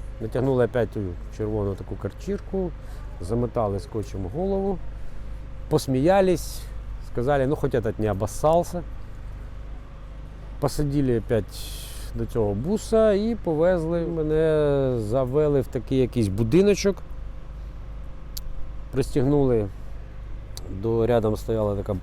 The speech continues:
печка-буржуйка. М, я посадили на, на пол кафельний, і там був такий коврик, ну, сантиметрів, може, п'ятдесят, сорок п'ять на, десь на сімдесят, на вісімдесят. Ну, такий, знаєте, що під ноги кладуть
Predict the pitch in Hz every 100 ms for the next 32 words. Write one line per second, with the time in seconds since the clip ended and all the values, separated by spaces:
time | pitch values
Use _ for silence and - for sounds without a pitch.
0 | - 117 - 101 95 110 156 208 - 185
1 | 156 - - - - - - 90 104 101
2 | 98 95 104 120 117 110 104 92 - -
3 | - - 104 127 117 110 107 101 - 107
4 | 104 - 190 202 - - - - - -
5 | - - - - - - - 120 107 143
6 | 160 180 175 190 247 240 220 220 208 170
7 | 185 151 156 135 208 214 202 180 - 208
8 | - 160 160 160 160 143 135 - - -
9 | - - 107 117 110 113 - 123 104 110
10 | - - 143 139 120 - 110 101 - 127
11 | 127 110 101 107 117 110 92 101 - 92
12 | - - - - 101 98 - 120 113 104
13 | 95 - - 143 214 202 180 220 147 117
14 | 120 131 131 120 104 101 98 92